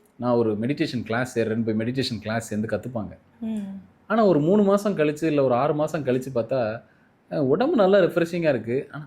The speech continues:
Speaker 1: ஒண்ணும் எனக்கு என்னமோ தெய்வத்தை பார்த்த மாதிரி தெரியலையே" அப்படின்னா, இவங்க நல்லா உட்காந்து தூங்கிட்டு வந்திருக்காங்கன்னு அர்த்தம். நல்லா நிம்மதியா உட்காந்து மெடிடேஷன் பண்றேங்கிற பேர்ல உட்காந்து,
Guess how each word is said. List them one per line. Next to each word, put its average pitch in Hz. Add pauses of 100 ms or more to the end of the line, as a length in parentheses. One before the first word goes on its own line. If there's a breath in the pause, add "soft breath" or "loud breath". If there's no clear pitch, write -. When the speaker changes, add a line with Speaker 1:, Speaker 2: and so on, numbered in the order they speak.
Speaker 1:
ஒண்ணும் 202
எனக்கு 143
என்னமோ 147
தெய்வத்தை 147
பார்த்த 123
மாதிரி 127
தெரியலையே" 113
அப்படின்னா, 107
இவங்க 127
நல்லா 123
உட்காந்து 139
தூங்கிட்டு 196
வந்திருக்காங்கன்னு 117
அர்த்தம். 104 (560 soft breath)
நல்லா 131
நிம்மதியா 135
உட்காந்து 131
மெடிடேஷன் 143
பண்றேங்கிற 139
பேர்ல 123
உட்காந்து, 113